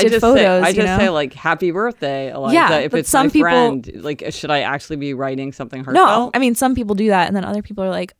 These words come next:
Speaker 1: "Oh, this class wouldn't be the same," or they'll put an inside joke, but, you know, a lot of it was, like, in middle school, people would make giant collages
Speaker 2: No, I
Speaker 1: for
Speaker 2: re-
Speaker 1: you, and it was, you know, you would have to write a giant thing. And in high school, it's a little less like that. Even your best friends, you're like, "Happy birthday, I love you."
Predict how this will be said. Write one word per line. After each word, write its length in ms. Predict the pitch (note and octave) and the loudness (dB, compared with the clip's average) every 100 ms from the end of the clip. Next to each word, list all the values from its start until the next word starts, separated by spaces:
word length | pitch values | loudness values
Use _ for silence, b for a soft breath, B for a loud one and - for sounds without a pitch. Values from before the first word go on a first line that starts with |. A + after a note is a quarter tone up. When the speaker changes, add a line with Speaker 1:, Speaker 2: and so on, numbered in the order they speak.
| - | -4
Speaker 1:
"Oh, 280 | F4 E4 C4+ | 2 4 4
this 200 | C#4+ - | 2 -4
class 260 | A#3 A3+ | -6 -6
wouldn't 140 | G#3+ G#3+ | -4 -4
be 80 | A#3+ | -4
the 80 | |
same," 360 | B3+ D4+ D4 B3 | -4 -2 -2 -2
or 60 | F3+ | -2
they'll 120 | F3 | -4
put 160 | G3+ F#3+ | -4 -2
an 80 | |
inside 320 | A3+ A3+ B3 B3+ | 0 0 0 4
joke, 300 | C#4 A3+ - | 4 4 0
but, 220 | F#3 E3 | -6 -6
you 140 | G#3 G#3 | -4 -2
know, 280 | E3 F3 G3 b b b b _ _ A#3+ | -2 -6 -8 b b b b _ _ 0
a 60 | |
lot 280 | A#3+ A#3+ B3+ | 4 4 4
of 100 | C4+ | 4
it 180 | C#4 - | 2 2
was, 320 | A3 G3+ - - | 0 -2 -8 -4
like, 200 | A3 G3+ | -2 0
in 200 | G#3+ G3+ | -2 0
middle 220 | G3 G#3+ | 0 0
school, 460 | - - B3 B3 A#3+ | -2 0 2 2 2
people 300 | - G#3+ G3 | -2 -2 -2
would 100 | G3 | -2
make 220 | G3 F#3+ | -2 -4
giant 360 | - C4 A3+ - | -8 -6 -6 -4
collages 600 | A3+ A3 C4+ C4+ B3+ B3 | -4 2 4 4 4 0
Speaker 2:
No, 0 | |
I 120 | B3 | 0
Speaker 1:
for 60 | A#3+ | 0
Speaker 2:
re- 120 | A#3 | 2
Speaker 1:
you, 400 | A3+ A3 G#3+ G3+ | 4 6 6 2
and 260 | F3 E3+ F3 | 0 -2 -4
it 120 | G3+ | -4
was, 220 | G3 F#3+ | -2 -4
you 120 | G3+ G3+ | -4 -4
know, 180 | E3+ | -4
you 120 | E3+ F#3 | -6 -8
would 80 | |
have 220 | F#3 G3 - | -6 -10 -8
to 100 | F#3 | -8
write 320 | F3 F#3+ F3 | -2 0 0
a 40 | |
giant 340 | F3 F3 F3 - | -2 -4 -4 -4
thing. 320 | A#3+ A3+ G3 | -2 -2 -2
And 100 | G3+ | -4
in 80 | G#3 | -8
high 220 | G3+ G#3+ | -6 -8
school, 280 | G#3+ - A#3 | -6 -4 -4
it's 140 | G3+ F#3 | -2 -6
a 60 | |
little 200 | F3 E3+ | -8 -6
less 240 | E3 F3+ - | -6 -8 -8
like 200 | F3 - | -8 -4
that. 300 | G#3 A3 - | -4 -4 -6
Even 220 | G3 F#3+ | -6 -4
your 100 | E3+ | -4
best 260 | F3 F3+ - | -6 -8 -6
friends, 280 | F3+ F#3 G3 | -6 -6 -6
you're 80 | |
like, 180 | F#3 F3+ | -6 -4
"Happy 180 | C4 C4+ | -2 0
birthday, 300 | C4 B3+ G3 | 0 -2 -2
I 40 | |
love 220 | F#3 F#3 G#3+ | -2 -2 -2
you." 220 | B3+ | -2